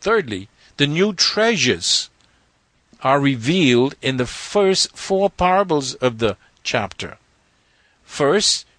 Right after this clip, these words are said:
we have the parable of the seed and the soils. This parable describes the proclamation of the kingdom. Then we have the parable of the wheat and the tares. This describes the false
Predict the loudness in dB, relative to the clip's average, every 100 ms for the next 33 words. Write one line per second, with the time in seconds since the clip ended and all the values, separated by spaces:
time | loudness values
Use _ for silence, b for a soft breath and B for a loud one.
0 | -8 -6 0 0 0 -2 0 2 4 2
1 | 0 0 2 2 2 2 0 2 2 2
2 | 0 -4 -8 -8 _ _ _ _ _ b
3 | b -2 2 2 2 2 2 2 0 0
4 | 0 0 -2 -4 -2 -2 -2 -8 -10 b
5 | -8 -4 0 0 0 0 0 0 -2 -4
6 | -8 -8 -10 -12 -16 -20 _ _ _ _
7 | _ _ B B B 0 2 2 2 2
8 | 2 0 2 2 4 2 0 2 0 0
9 | -2 -2 -2 -2 0 0 0 -2 -6 -6
10 | -8 _ _ _ _ _ _ _ _ -18
11 | -6 -2 0 0 0 0 2 2 2 0
12 | 0 -6 b b b _ -4 -4 0 2
13 | 2 2 0